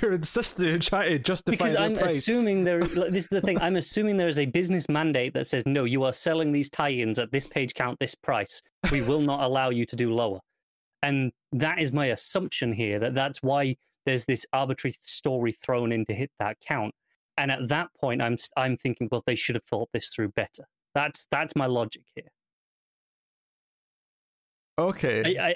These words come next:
Speaker 2: I do
Speaker 1: <laughs>
Speaker 2: agree fundamentally just lowering the page count, lowering the price is a much simpler and cleaner and better solution to this problem.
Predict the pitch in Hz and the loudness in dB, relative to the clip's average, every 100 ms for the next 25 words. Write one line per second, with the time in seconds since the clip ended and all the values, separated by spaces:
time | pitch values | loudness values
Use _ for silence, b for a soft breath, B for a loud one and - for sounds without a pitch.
0 | 160 147 185 175 156 131 - 151 131 127 | 0 0 2 2 0 0 0 0 2 0
1 | 131 - 104 110 104 - _ _ 123 127 | 0 -2 -2 -2 -6 -8 _ _ -2 0
2 | 117 113 110 123 113 127 107 107 104 101 | 2 0 0 -2 -2 -2 0 0 0 -2
3 | - 113 104 - - _ - 135 123 123 | -2 -2 -2 -6 -8 _ -2 0 2 0
4 | 127 - - 143 - 120 110 _ _ 127 | 0 -2 0 0 0 -2 -2 _ _ -4
5 | 117 - _ _ _ - 147 131 117 107 | -2 -4 _ _ _ -4 0 0 0 0
6 | 104 113 - 107 104 113 113 123 - 120 | 0 -2 -2 -4 -2 -2 -2 -6 -4 -4
7 | 107 - 123 113 127 | -4 -2 -4 -2 -6